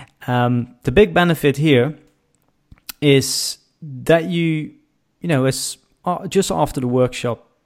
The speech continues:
you will be overwhelmed. Well, hopefully not overwhelmed, but you will have a lot of ideas of, um, things that you can work on. But over the next few months, you will, you know, most likely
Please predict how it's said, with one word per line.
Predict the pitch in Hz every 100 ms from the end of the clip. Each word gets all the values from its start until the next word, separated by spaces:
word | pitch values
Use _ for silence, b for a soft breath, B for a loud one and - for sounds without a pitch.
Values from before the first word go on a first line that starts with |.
| _
you | 147
will | 123 120
be | 120 110 95 - _ _ -
overwhelmed. | 110 101 107 113 127 117 98 -
Well, | 117 98
hopefully | 131 123 113
not | 117
overwhelmed, | 127 107 117 123
but | 113
you | 143 143
will | 180
have | 143 143
a |
lot | 131 135
of | 127 -
ideas | 131 123 117 131 123 107 - - B B B B B B
of, | 135 120 110 - - - 143
um, | 120 113 110 110 107 - _ _ _ _
things | - - 175 156 117
that | 131
you | 127
can | - 110 107
work | 120 143 -
on. | 104 110 143 165 -
But | 135 123 -
over | 143 127
the | 120
next | 120 131 -
few | - 131 113
months, | 120 113 -
you | 127 123
will, | 123 120 - 175
you | 165
know, | 110
most | 113 120 113
likely | 120 113 - 113 101